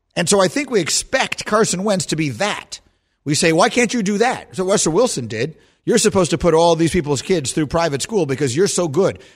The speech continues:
Peyton Manning did that. Tom Brady did that. Russell Wilson does that. Deshaun Watson's doing that.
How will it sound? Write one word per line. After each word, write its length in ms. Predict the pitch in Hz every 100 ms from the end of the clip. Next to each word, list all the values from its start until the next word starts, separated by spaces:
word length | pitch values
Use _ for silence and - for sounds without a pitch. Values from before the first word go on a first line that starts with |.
| -
Peyton 240 | 190 175
Manning 300 | 165 214 139
did 180 | 117 101
that. 400 | 113 151 - _ _ _ _ _ -
Tom 200 | 175 147
Brady 300 | 180 202 127
did 180 | 139
that. 520 | 113 120 170 226 _ _ _ _ -
Russell 280 | 175 170
Wilson 340 | 156 220 165 131
does 280 | 123 113 110
that. 400 | 127 175 - _ _ _
Deshaun 380 | - - 190 147
Watson's 480 | 147 196 - 147 104
doing 300 | 135 117 104
that. 280 | 113 170